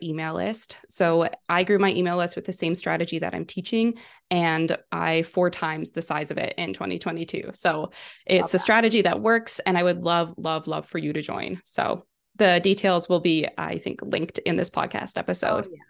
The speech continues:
Speaker 2: Yeah, I'm gonna link, I'll link that in the show notes. And where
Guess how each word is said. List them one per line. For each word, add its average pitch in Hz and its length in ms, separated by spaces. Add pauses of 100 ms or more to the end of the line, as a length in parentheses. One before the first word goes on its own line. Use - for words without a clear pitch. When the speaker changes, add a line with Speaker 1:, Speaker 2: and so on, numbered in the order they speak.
(140)
Speaker 2:
Yeah, 196 240
I'm 247 120
gonna 269 160
link, 233 360
I'll 226 200
link 240 180
that 254 160
in 247 80
the 240 80
show 233 220
notes. 226 380
And 233 320
where 285 280